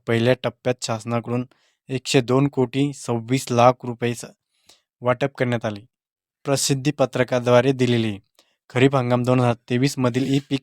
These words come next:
पाहणी नोंदविलेल्या कापूस व सोयाबीन उत्पादक शेतकऱ्यांना हेक्टरी पाच हजार रुपये व अधिकतम दोन हेक्टरच्या मर्यादित अनुदान महाराष्ट्र शासन कृषी विभागामार्फत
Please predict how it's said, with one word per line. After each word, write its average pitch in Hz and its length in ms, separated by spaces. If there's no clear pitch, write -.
पाहणी 123 360
नोंदविलेल्या 117 560
कापूस 120 340
व 135 80
सोयाबीन 120 380
उत्पादक 120 420
शेतकऱ्यांना 117 500
हेक्टरी 123 380
पाच 123 240
हजार 113 200
रुपये 117 320
व 120 180
अधिकतम 143 1120
दोन 135 180
हेक्टरच्या 127 580
मर्यादित 123 680
अनुदान 131 460
महाराष्ट्र 123 440
शासन 123 360
कृषी 123 320
विभागामार्फत 123 640